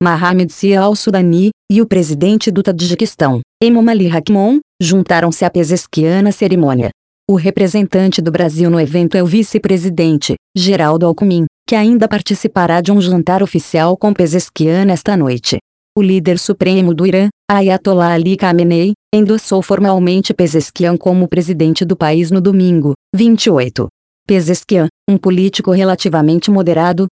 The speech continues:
toma posse num momento de escalada das tensões no Oriente Médio devido ao conflito Israel-Hamas em Gaza e ao Hezbollah apoiado pelo Irã no Líbano.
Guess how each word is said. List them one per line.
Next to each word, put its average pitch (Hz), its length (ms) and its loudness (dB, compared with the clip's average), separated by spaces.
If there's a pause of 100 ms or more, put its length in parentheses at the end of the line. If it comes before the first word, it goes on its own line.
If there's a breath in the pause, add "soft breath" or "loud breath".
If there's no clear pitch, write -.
(160)
toma 233 280 2
posse 165 300 0
num 214 160 2
momento 202 460 2
de 156 100 -4
escalada 170 640 0
das 180 180 0
tensões 180 540 0
no 202 80 2
Oriente 196 360 0
Médio 175 380 2
devido 190 380 0
ao 208 80 0
conflito 208 540 0
Israel-Hamas 175 760 0
em 165 120 2
Gaza 190 360 2
e 185 60 0
ao 180 100 0
Hezbollah 180 460 0
apoiado 175 560 0
pelo 190 220 0
Irã 170 180 2
no 202 140 2
Líbano. 143 480 0